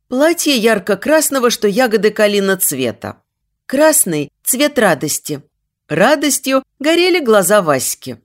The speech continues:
Сколько он их держит. И молчун вспоминается,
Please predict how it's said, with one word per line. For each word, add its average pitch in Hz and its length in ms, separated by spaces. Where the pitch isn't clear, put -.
Сколько 185 800
он 160 180
их 160 160
держит. 131 640
И 302 100
молчун 320 560
вспоминается, 151 1080